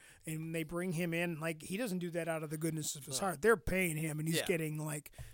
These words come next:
Speaker 1: he's still Mike Tyson.
Speaker 2: Well, he,
Speaker 1: I mean, he's
Speaker 2: yeah.
Speaker 1: still the, one of the greatest of all
Speaker 2: Well, I mean,
Speaker 1: time.
Speaker 2: like, when he fought, uh, was it Evander Holyfield, I think he fought?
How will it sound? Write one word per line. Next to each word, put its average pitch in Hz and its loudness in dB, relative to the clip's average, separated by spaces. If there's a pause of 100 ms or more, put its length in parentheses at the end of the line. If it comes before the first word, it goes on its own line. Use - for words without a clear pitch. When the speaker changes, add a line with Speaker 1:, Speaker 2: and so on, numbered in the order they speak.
Speaker 1:
he's 311 4
still 349 8
Mike 175 2
Tyson. 175 2
Speaker 2:
Well, 180 0
he, 180 -2
Speaker 1:
I - -2
mean, 208 8
he's - 8
Speaker 2:
yeah. - 8
Speaker 1:
still 302 12
the, 226 6
one 190 2
of 180 2
the 170 2
greatest 156 -2
of 139 -12
all 139 -4
Speaker 2:
Well, 240 0
I - 0
mean, 240 0
Speaker 1:
time. 233 0
Speaker 2:
like, 214 4
when 220 0
he 226 -2
fought, 202 2 (280)
uh, 156 0 (300)
was 147 -8
it 151 -4
Evander 151 -2
Holyfield, 156 -6
I 175 -10
think 175 -18
he 180 -18
fought? 175 -14